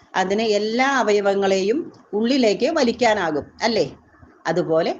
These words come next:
നമ്മളും നമ്മുടെ ഇന്ദ്രിയങ്ങളെ ഉള്ളിലേക്ക് വലിച്ച്, എന്ന് വെച്ചാൽ കാമമോഹ ലോഭങ്ങൾക്കൊന്നും അടിമപ്പെടാതെ വിവേകത്തെ വീണ്ടും ഉയർത്തണം.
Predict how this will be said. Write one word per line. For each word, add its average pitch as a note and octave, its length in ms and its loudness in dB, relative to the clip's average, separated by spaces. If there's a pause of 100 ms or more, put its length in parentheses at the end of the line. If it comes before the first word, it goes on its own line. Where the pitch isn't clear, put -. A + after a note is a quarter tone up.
(140)
നമ്മളും E3 580 -2 (160)
നമ്മുടെ E3 340 0
ഇന്ദ്രിയങ്ങളെ E3 800 0 (260)
ഉള്ളിലേക്ക് F3 500 0
വലിച്ച്, D#3+ 680 -2 (340)
എന്ന് F3+ 220 0
വെച്ചാൽ F#3 440 -2 (260)
കാമമോഹ E3+ 840 0
ലോഭങ്ങൾക്കൊന്നും F3 1200 0 (260)
അടിമപ്പെടാതെ E3 1000 0 (1080)
വിവേകത്തെ A#3 680 2
വീണ്ടും A#3 520 2
ഉയർത്തണം. C#3+ 400 -2